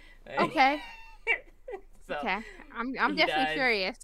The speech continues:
Speaker 1: gets reincarnated into another world, and it's about him living his life there with hi-, a goddess, pretty much.
Speaker 2: Interesting.
Speaker 1: Yeah.
Speaker 2: Okay. I'll definitely have to, um,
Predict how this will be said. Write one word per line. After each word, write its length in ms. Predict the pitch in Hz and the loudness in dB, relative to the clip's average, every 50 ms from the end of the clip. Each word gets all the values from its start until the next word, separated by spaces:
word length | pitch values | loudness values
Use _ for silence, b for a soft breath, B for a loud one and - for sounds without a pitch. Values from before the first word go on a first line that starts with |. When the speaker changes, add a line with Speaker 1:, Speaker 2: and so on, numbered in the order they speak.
| - 165 - | -20 -16 -8
Speaker 1:
gets 220 | - 165 170 165 | -4 -4 -4 -4
reincarnated 800 | 185 170 165 160 160 160 175 160 143 143 143 143 139 139 139 135 | -2 -2 -2 -2 -2 -2 -4 -4 -2 -2 -2 -2 -2 -2 -4 -6
into 180 | 135 143 156 139 | -8 -10 -12 -10
another 320 | 135 135 131 123 120 120 | -10 -8 -8 -8 -8 -8
world, 340 | 123 127 123 120 131 131 - - | -8 -8 -8 -8 -8 -10 -10 -8
and 100 | 135 135 | -10 -10
it's 120 | 135 139 | -10 -10
about 260 | 135 139 135 - - 135 | -8 -6 -6 -6 -6 -6
him 340 | - 165 147 147 139 139 | -6 -6 -6 -6 -8 -10
living 340 | 135 135 135 135 120 131 147 | -8 -8 -6 -6 -8 -10 -14
his 140 | 147 139 - | -14 -14 -12
life 240 | 127 120 123 131 139 - | -10 -10 -10 -10 -10 -10
there 320 | - 110 104 101 - 170 175 - - - | -10 -10 -10 -10 -10 -14 -16 -20 -20 -16
with 220 | - 139 120 127 131 - - - | -14 -12 -12 -12 -14 -18 -18 -16
hi-, 140 | 135 - - | -16 -14 -12
a 140 | - 120 127 | -12 -12 -10
goddess, 460 | 123 117 85 80 - 87 87 - - - - | -8 -8 -8 -8 -10 -12 -16 -20 -20 -20 -20
pretty 160 | - - - | -20 -18 -18
much. 200 | 80 - 92 - - - - - - - - - - - - - - - - - - - - - - - | -16 -16 -18 -18 -20 -20 -20 -20 -20 -20 -20 -20 -20 -20 -20 -20 -20 -20 -20 -20 -20 -20 -20 -20 -20 -14
Speaker 2:
Interesting. 540 | - 302 302 - 247 233 - - - - 233 - - | -10 -10 -8 -8 -10 -12 -14 -14 -16 -18 -18 -20 -20
Speaker 1:
Yeah. 140 | 196 - - 175 - - - - | -20 -20 -20 -20 -20 -20 -12 -8
Speaker 2:
Okay. 380 | - 339 - 302 233 247 302 - - - - - - - - - - - - - - - - | -8 -6 -4 -2 -2 -2 -2 -6 -12 -20 -20 -20 -20 -20 -20 -20 -20 -20 -20 -20 -20 -12 -4
I'll 180 | - 262 277 | 0 0 0
definitely 420 | 269 285 269 277 - 294 277 269 277 | 0 0 -4 -4 -4 -6 -6 -6 -6
have 280 | 254 254 240 247 - - | -4 -4 -6 -6 -8 -12
to, 260 | - 254 240 226 208 | -12 -10 -8 -8 -8
um, 300 | 196 202 202 190 214 226 | -8 -8 -10 -10 -12 -14